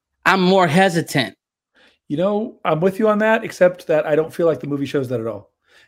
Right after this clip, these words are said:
Speaker 2: In fact, one thing I really loved about Baby Mayday in this movie is that she is never presented as a liability. There is never a scene in this movie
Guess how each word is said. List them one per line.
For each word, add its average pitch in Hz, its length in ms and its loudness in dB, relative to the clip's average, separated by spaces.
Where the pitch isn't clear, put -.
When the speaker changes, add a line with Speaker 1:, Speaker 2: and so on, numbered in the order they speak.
Speaker 2:
In 151 100 -8
fact, 165 340 4
one 165 240 -2
thing 202 180 -6
I 180 60 -2
really 156 280 2
loved 131 320 -2
about 170 460 0
Baby 151 280 -4
Mayday 151 340 0
in 147 80 -4
this 156 180 -8
movie 160 380 -4
is 147 260 -2
that 147 440 2
she 190 500 -4
is 143 200 -2
never 165 440 0
presented 151 400 -2
as 127 120 -2
a 131 40 -4
liability. 110 560 -4
There 160 180 6
is 139 160 0
never 170 320 2
a 175 80 0
scene 175 260 -4
in 160 100 -2
this 151 140 -8
movie 131 520 -2